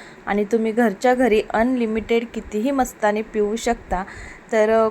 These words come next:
खूप साध्या, सोप्या आणि परफेक्ट प्रमाणासह ही रेसिपी आहे. अजिबात व्हिडिओ स्किप करू नका. चला मग, थोडाही वेळ न घालवता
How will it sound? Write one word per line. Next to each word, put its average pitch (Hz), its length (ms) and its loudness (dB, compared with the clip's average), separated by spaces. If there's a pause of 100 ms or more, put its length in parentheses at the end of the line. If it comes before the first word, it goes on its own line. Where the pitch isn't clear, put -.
खूप 269 220 -2
साध्या, 233 420 4
सोप्या 254 360 2
आणि 240 140 2
परफेक्ट 247 540 -2
प्रमाणासह 226 640 2
ही 240 240 0
रेसिपी 220 420 0 (120)
आहे. 214 300 0 (320)
अजिबात 247 360 0
व्हिडिओ 233 260 4
स्किप 233 300 -4 (120)
करू 220 180 0
नका. 226 360 0 (240)
चला 247 240 4
मग, 233 220 -2 (100)
थोडाही 240 360 0
वेळ 247 260 0
न 262 120 4
घालवता 208 520 0